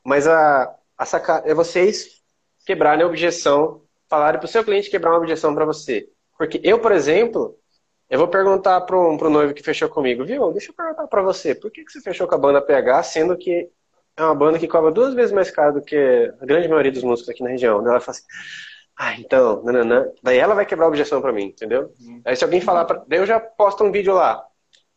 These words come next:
Speaker 1: É, "Por que fechar com,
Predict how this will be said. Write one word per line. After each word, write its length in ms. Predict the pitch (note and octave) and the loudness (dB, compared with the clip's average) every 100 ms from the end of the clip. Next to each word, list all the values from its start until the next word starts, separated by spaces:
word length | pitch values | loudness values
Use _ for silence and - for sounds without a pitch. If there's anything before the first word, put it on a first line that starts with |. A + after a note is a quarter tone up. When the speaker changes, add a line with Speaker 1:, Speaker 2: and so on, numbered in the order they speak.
| _ - | _ -6
Speaker 1:
É, 120 | D3 | -4
"Por 280 | A#3+ B3 - | 0 -2 0
que 320 | G#3+ C4 C4 | 2 2 2
fechar 460 | - G#3+ - E3 E3 E3 | -2 -2 2 2 2 0
com, 580 | E3+ E3 D#3 D3 B2+ A#2 | 0 0 2 0 -4 -8